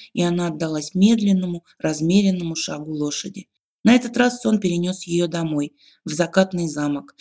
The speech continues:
Сквозь высокие арочные окна отцовского замка она заметила, что солнце готовилось зайти за горизонт. «Здесь я была в безопасности. Я была в безопасности».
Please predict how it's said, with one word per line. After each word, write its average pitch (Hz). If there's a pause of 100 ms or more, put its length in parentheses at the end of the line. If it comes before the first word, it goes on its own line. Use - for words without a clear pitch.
(140)
Сквозь 226
высокие 226
арочные 190
окна 190
отцовского 180
замка 214
она 180
заметила, 202 (200)
что -
солнце 226 (120)
готовилось 175
зайти 156
за 160
горизонт. 151 (320)
«Здесь 220
я 185
была 170
в 175
безопасности. 156 (280)
Я 214
была 180
в 175
безопасности». 165